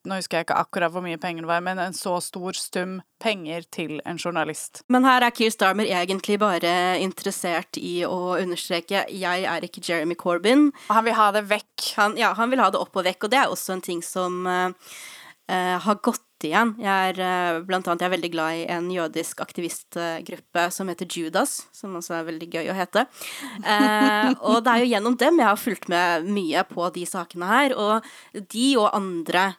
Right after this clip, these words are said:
Speaker 2: jødiske grupper har jo prøvd post-Corbyn, eh,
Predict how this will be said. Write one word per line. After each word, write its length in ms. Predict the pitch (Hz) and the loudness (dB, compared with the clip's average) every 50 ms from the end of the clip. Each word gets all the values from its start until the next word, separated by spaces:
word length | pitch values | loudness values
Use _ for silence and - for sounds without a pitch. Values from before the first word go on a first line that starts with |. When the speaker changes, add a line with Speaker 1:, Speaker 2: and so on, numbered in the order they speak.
| _ _ - | _ _ -6
Speaker 2:
jødiske 480 | 208 208 196 175 170 156 - - 202 | -2 0 0 0 -2 -4 -8 -6 -4
grupper 320 | 202 214 175 - - 262 269 208 | -4 -4 -4 0 0 0 0 2
har 180 | 196 165 170 | 0 0 0
jo 80 | 180 185 | 0 -4
prøvd 560 | - - 190 170 165 165 175 170 - - - _ _ _ - - - _ - | -6 -4 -4 -4 -4 -4 -6 -10 -12 -16 -18 _ _ _ -20 -20 -12 _ -4
post-Corbyn, 920 | - 247 247 - - - - - - 185 175 175 175 214 262 277 254 233 226 233 - | -2 0 0 -2 -2 -8 -8 -6 -4 -4 -4 -2 2 2 4 4 2 0 -4 -10 -6
eh, 580 | - 196 190 190 190 190 185 185 190 190 185 | -4 -2 -2 0 0 0 0 0 0 0 0